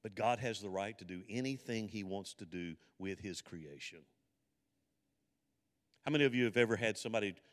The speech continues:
try to come on your property and tell you what to do on that property, and you said, "This is my property, I'll do what I want to do"?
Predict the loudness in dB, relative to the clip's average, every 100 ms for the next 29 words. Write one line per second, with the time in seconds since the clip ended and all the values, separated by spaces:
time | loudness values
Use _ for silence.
0 | _ 2 2 2 0 0 -2 -4 -2 -2
1 | -2 -6 -4 -4 -4 -2 -2 -2 -2 -4
2 | -6 -4 -4 -6 -8 -4 -4 -4 -8 -8
3 | -8 -8 _ _ _ _ -10 -8 -4 -4
4 | -4 -4 -4 -4 -4 -4 -6 -10